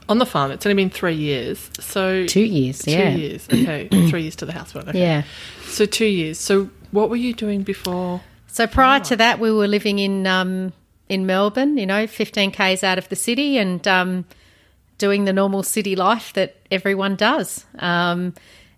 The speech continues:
Speaker 2: and we, you know, my husband live, uh, he works in Melbourne, but when we bought this, he spoke to his boss and negotiated to work from home four days a week. Lucky him.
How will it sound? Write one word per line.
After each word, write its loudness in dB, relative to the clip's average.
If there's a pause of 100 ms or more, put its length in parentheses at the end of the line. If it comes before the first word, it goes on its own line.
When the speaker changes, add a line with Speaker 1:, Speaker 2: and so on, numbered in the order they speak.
(100)
Speaker 2:
and 0 (140)
we, 0 (200)
you 4
know, 4 (380)
my 0
husband 0
live, -2 (100)
uh, -2
he 2
works 0 (100)
in -2
Melbourne, 2
but -4
when 0
we 2
bought 0
this, -4 (260)
he -4
spoke 0
to -2
his 0
boss 0
and -2
negotiated -2
to -6
work 0
from -6
home 2
four -2
days -2
a -2
week. -2
Lucky -4
him. -2